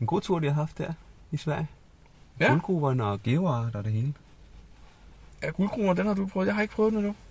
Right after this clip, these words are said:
Speaker 1: Jeg synes, den var, den var god. Den drønede du rundt i sådan en mine i en times tid. I, øh,
Speaker 2: Det lyder meget spændende.
Speaker 1: vaders eller, øh, meget høje gummistøvler. Det afhænger af, hvordan vandstanden er.
Speaker 2: <laughs> Okay.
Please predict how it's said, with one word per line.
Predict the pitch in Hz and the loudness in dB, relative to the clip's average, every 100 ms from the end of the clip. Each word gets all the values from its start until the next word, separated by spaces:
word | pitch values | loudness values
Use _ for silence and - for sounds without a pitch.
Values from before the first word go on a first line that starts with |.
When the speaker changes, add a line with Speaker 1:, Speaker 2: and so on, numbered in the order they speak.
| - | -4
Speaker 1:
Jeg | 110 | -2
synes, | - 113 | 0 -2
den | 113 | 0
var, | 107 98 98 | 0 -2 -4
den | 107 | -4
var | 104 | -4
god. | - 127 - - - | -4 -8 -10 -20 -8
Den | 131 139 | -8 -2
drønede | 135 110 | 0 0
du | |
rundt | 120 127 | -2 -2
i | |
sådan | 131 127 | 0 0
en | 123 | 0
mine | 139 127 | 0 -2
i | |
en | 117 | -4
times | - 113 | -4 -8
tid. | - 139 - - - - - | -6 -10 -10 -20 -20 -20 -8
I, | 117 110 | -4 -4
øh, | 104 | -4
Speaker 2:
Det | 101 113 156 | -4 -2 -2
lyder | 170 | 0
meget | 143 170 170 | 0 0 0
spændende. | - 113 113 | 4 6 6
Speaker 1:
vaders | 143 156 - - | 6 4 0 0
eller, | 117 107 104 98 | 2 2 2 0
øh, | 95 | 0
meget | 117 127 | 2 2
høje | 120 | 0
gummistøvler. | 113 123 - 127 123 - 113 | -2 -4 -6 -8 -8 -8 -4
Det | |
afhænger | 117 120 113 | 0 0 0
af, | 110 | 0
hvordan | 110 | 0
vandstanden | 110 127 120 110 | 0 0 0 0
er. | 117 - | -2 -6
Speaker 2:
<laughs> | - | -8
Okay. | - 113 | -8 -6